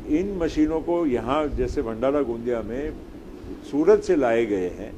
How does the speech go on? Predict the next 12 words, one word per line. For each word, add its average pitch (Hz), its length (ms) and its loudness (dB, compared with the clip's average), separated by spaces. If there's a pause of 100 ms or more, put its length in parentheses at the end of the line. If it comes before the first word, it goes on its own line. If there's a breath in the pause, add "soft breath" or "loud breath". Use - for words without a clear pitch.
(500 loud breath)
ये 202 260 8
एक 170 300 -2
आश्चर्य 123 440 2
की 110 160 -6
बात 80 180 -6
है। - 200 -14 (880)
और 156 220 4
दूसरी 143 440 -4
बात 156 280 2 (240)
हम 127 240 -8
चाहते 117 300 -4
हैं 87 380 -10